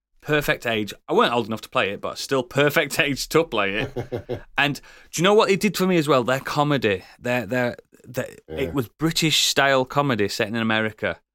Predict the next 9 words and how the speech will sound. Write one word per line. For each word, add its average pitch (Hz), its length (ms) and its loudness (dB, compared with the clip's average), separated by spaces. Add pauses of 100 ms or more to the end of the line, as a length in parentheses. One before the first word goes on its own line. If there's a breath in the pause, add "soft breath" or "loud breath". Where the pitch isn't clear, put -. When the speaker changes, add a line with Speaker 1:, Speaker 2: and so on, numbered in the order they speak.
(460)
Speaker 1:
They 123 80 2
understood 135 380 2
sarcasm, 113 760 0
which - 180 -4
I'd 117 100 -2
not 123 220 -2
seen 127 340 0
in 104 140 -2
games. 90 500 -6